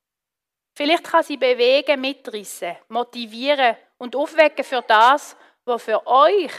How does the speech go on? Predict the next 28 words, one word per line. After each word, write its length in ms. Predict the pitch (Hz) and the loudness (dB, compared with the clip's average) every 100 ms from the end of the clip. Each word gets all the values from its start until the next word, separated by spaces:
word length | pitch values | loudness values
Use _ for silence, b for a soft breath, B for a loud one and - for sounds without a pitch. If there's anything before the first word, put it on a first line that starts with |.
| - | -8
heute 340 | 262 262 277 220 | -8 -4 -2 2
anfängt. 720 | 254 180 - 175 170 _ - _ _ _ _ _ _ _ _ _ _ _ _ _ _ _ | 2 0 -4 -14 -14 _ -20 _ _ _ _ _ _ _ _ _ _ _ _ _ _ _
Weil 180 | 285 269 | -2 4
was 260 | 294 302 | 4 4
bei 160 | - 269 | -8 0
allem 340 | 277 320 339 | 2 2 0
Nervigen 680 | 294 262 294 359 339 285 247 | 2 4 4 0 -4 -4 -4
und 160 | 240 226 | -2 0
Anstrengenden 880 | 226 302 - - 240 214 220 220 214 | 2 2 0 -6 -4 -4 -4 -4 -4
an 80 | |
meinem 160 | 220 220 | -4 -12
jüngeren 460 | 202 233 269 269 262 | -10 -8 -6 -4 -2
Bruder 320 | 254 240 233 | -2 -4 -6
Mose 480 | 226 220 254 254 233 | -6 -4 -4 -2 -6
überrascht 600 | 226 196 220 - - - | -4 -2 -2 -2 -8 -6
hat, 340 | 190 _ - _ _ _ _ _ _ _ _ _ _ _ _ | -6 _ -20 _ _ _ _ _ _ _ _ _ _ _ _
dass 280 | 262 262 - | -2 -2 -2
Gott 320 | 254 277 - | -2 -2 -2
einem 300 | 233 220 202 | -4 -4 -8
zmitzt 640 | - - 262 370 466 - - | -18 -10 -4 -4 -6 -12 -6
in 260 | 302 277 | -6 0
dem, 320 | 262 254 320 | 4 4 2
was 180 | 302 262 | -2 -2
ganz 360 | 277 285 359 - | 2 2 0 -6
alltäglich 800 | - 254 294 - 214 269 294 - | 0 2 2 2 2 2 -2 -8
ist, 220 | 262 - | -12 -10
kann 160 | - 240 | -6 -6
begegnen. 680 | 220 208 185 196 233 180 | -6 -4 -4 -4 -6 -14